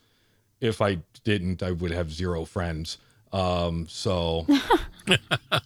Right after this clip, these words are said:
Speaker 1: my,
Speaker 2: You also
Speaker 1: I
Speaker 2: kinda married into it,
Speaker 1: well,
Speaker 2: though, right?
Speaker 1: sort of. Uh,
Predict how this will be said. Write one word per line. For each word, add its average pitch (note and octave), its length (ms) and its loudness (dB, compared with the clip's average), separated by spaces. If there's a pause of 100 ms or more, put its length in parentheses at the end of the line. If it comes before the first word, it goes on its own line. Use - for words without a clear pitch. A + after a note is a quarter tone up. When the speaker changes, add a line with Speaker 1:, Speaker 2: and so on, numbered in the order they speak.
(1200)
Speaker 1:
my, C#4 120 6
Speaker 2:
You D4+ 120 8
also E4 140 8
Speaker 1:
I F4+ 40 8
Speaker 2:
kinda A3+ 220 6
married F#3 320 4
into E3+ 320 2
it, D#3 100 6
Speaker 1:
well, E3 220 4
Speaker 2:
though, E3 60 2
right? E3+ 180 2
Speaker 1:
sort G#2+ 260 4
of. F2+ 300 0
Uh, F2+ 640 2